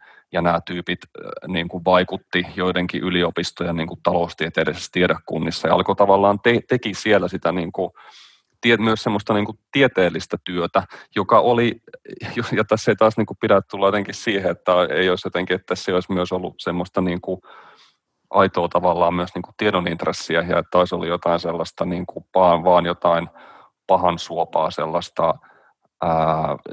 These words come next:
jonkun markkinaderegulaation silleen oikeuttamisprojektia, mut sellaista aitoa niinku jotenkin episteemistä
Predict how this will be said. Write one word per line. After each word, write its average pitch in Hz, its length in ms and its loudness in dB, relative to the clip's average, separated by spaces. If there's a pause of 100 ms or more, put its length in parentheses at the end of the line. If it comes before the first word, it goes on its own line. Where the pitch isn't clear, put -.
(200)
jonkun 85 320 -4
markkinaderegulaation 85 1800 0
silleen 85 320 -4
oikeuttamisprojektia, - 1200 -4
mut 98 140 -2
sellaista 95 420 0
aitoa 104 340 2
niinku 87 280 -6
jotenkin 90 380 -6
episteemistä 85 1200 -4